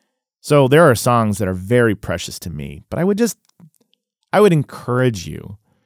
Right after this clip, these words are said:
that if you see something funny, it's okay to laugh through tragedy, you know, comedy is tragedy plus time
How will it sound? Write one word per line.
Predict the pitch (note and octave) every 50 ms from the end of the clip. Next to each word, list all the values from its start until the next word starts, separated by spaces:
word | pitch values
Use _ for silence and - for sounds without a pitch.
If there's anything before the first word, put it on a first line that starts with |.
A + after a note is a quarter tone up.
| _ _ _ _ _ -
that | - A2 C3 C3 B2+ -
if | A2+ A#2 A2
you | B2+
see | A#2+ - - - D#3+ D#3
something | C#3+ - D3+ C3+ B2+ C3+ C3+ C3+
funny, | C3 - - - A2 A2 A2 G#2+ G#2+ G#2 G#2+ - _ _ _ _ _ _ _ _ _ _
it's | - A#2+ - -
okay | A2+ A#2+ A#2 G2+ - - - B2+ B2+ C3
to | B2 G#2
laugh | F2+ F2 F2+ F2 F2 D2+ C#2 - - -
through | - - - G2 F#2 F2 E2 D#2+ D#2 - F#2+ _ _ _
tragedy, | - - G2 F2 F2+ E2+ D2+ - D2 - - - _ _ _ _ _ _ _ _ _ _ _ _ _ _ F#2+
you | G2 G2
know, | G2 F2+ F2 E2+ F2 F2 E2+ E2 _ _ _ _ _ _ _ _ _ _ _ _ _ _ _ _ _ _ _ -
comedy | - - C3 B2 B2 B2+ B2+ A#2+
is | A#2+ G#2+ -
tragedy | - - - B2 A2 A2 G2 G2 G2+ G2+
plus | F#2+ - - G#2 F#2+ F2+ - -
time | - - - A2+ A2 G#2 F#2 F2+ E2 D#2 D#2+ D#2+